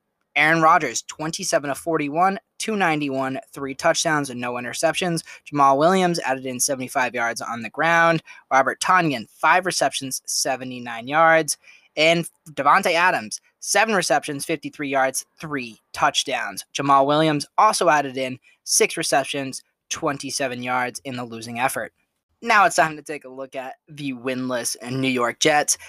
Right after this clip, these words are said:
taking on arguably the best team in football, the Kansas City Chiefs. Yes, this one went as expected. This was not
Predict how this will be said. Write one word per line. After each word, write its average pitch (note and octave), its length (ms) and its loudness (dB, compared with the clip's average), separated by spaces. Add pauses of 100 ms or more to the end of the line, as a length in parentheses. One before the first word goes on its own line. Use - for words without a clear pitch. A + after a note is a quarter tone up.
(140)
taking E3+ 360 2
on C#3 280 6
arguably D3 520 4
the D3 100 -2
best E3+ 280 4
team E3 220 -4
in C#3+ 100 -4
football, B2+ 600 -2 (240)
the D3+ 120 0
Kansas C3 400 -2
City A#2 280 -4
Chiefs. F3+ 520 2
Yes, C#3+ 420 2
this C3+ 220 -4
one C3+ 300 -2
went B2 220 -4 (100)
as C3+ 380 0
expected. B2+ 800 -4
This C3 200 -2
was C3+ 220 -4
not C#3 420 4